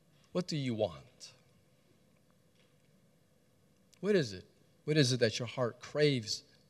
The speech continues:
for the most? May it be Jesus. May it be His presence. May we be hungry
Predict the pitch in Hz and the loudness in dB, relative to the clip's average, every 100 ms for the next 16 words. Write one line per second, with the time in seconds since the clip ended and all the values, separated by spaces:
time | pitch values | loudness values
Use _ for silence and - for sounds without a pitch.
0 | _ - 123 113 98 - _ _ _ _ | _ -2 2 2 -2 -12 _ _ _ _
1 | - 110 95 92 _ - - - - _ | -14 -10 -10 -14 _ -18 -18 -20 -20 _
2 | _ _ _ _ _ _ _ _ _ _ | _ _ _ _ _ _ _ _ _ _
3 | _ _ _ _ _ - 127 107 104 95 | _ _ _ _ _ 2 4 4 0 -2
4 | 107 95 90 92 - - _ _ _ _ | -2 -2 -10 -14 -16 -16 _ _ _ _
5 | - 110 107 104 92 95 - 127 117 101 | -12 -10 -8 -8 -6 -8 -4 -2 -2 -4
6 | 90 87 - 117 113 110 104 - 139 135 | -8 -14 -10 -8 -8 -8 -10 -6 -6 -4
7 | 113 107 | -2 -4